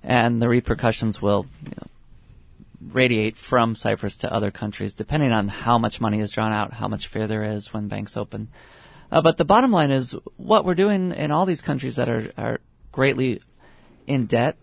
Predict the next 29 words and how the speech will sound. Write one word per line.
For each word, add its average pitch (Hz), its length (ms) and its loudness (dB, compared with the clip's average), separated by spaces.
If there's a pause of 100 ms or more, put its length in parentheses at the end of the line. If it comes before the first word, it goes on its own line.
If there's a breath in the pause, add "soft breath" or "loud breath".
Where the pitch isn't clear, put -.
(100)
i-, 156 240 -4
is 170 440 -4 (1700 loud breath)
we're 180 180 -2
trying 196 440 0
to 202 60 2
find 190 280 0
a 175 60 6
way 113 500 2 (680 soft breath)
to 156 520 2 (880 loud breath)
forestall 139 840 2 (320)
what 135 220 0
is 135 140 -4
possibly 143 880 -4 (180)
inevitable. 123 760 -4 (600 soft breath)
I 147 40 -4
mean, 147 260 2
how 185 520 2
is 170 140 0
this 147 140 -6
country 151 300 -2
going 131 260 0
to 127 60 2
raise 120 320 2
enough 139 300 0
revenue 143 400 4
the 110 80 0
coming 127 280 -2
years 123 300 -2
to 123 160 -4